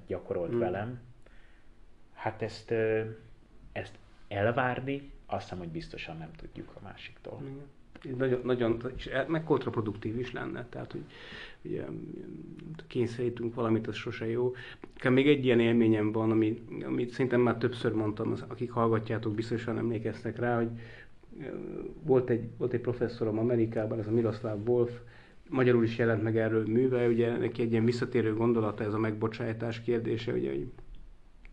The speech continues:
Speaker 2: egy horvát származású a, e, tanár úr, és hogy, és hogy, ö, szerb, szerb, ö, kivallató tiszt egyszer elkapta a délszláv háborúba, és hogy, és hogy azóta se tud neki igazából megbocsájtani.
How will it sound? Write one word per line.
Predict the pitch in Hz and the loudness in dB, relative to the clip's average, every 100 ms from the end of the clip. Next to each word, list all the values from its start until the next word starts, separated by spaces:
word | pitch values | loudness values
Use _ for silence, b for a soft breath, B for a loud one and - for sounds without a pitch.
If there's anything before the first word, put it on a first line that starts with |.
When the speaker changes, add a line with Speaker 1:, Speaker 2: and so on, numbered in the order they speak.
| - - - | -18 -14 0
Speaker 2:
egy | 131 | 4
horvát | 131 117 107 110 | 6 6 2 0
származású | 120 110 110 107 - 113 | 2 4 2 -2 -2 -2
a, | 107 B B B B B - | -2 B B B B B -4
e, | 117 113 110 - - - 110 | 0 2 2 -2 -6 -8 -2
tanár | 131 151 143 | 2 4 4
úr, | 135 127 | 4 6
és | 120 117 117 | 4 4 0
hogy, | 113 | 0
és | 117 - | -2 -2
hogy, | 120 120 | 0 4
ö, | 117 113 110 - - 107 | 4 2 -2 -6 -8 -4
szerb, | - 120 110 113 107 | 4 4 4 0 -2
szerb, | - 117 107 | 0 0 2
ö, | 113 110 110 117 - 117 | 0 0 -4 -8 -12 -14
kivallató | - 120 110 107 104 104 | -2 2 2 0 -4 -6
tiszt | - 113 - - - - | -2 -4 -4 -12 -14 -10
egyszer | 120 - 113 | -8 -2 -2
elkapta | 110 113 110 113 | -2 -4 -6 -2
a | |
délszláv | 110 110 110 107 | 0 0 -2 -10
háborúba, | - 127 131 127 117 110 | 0 2 4 4 6 4
és | 107 - | 2 -2
hogy, | 110 110 B B B - | -4 -4 B B B -8
és | |
hogy | 120 117 | -2 0
azóta | 117 110 101 | 2 0 0
se | 113 | -4
tud | 113 110 | -2 0
neki | 107 107 | 0 -2
igazából | 110 110 110 104 107 | -2 0 0 0 0
megbocsájtani. | 107 104 113 - 131 - - 160 | 0 -2 -6 -6 -10 -10 -10 -10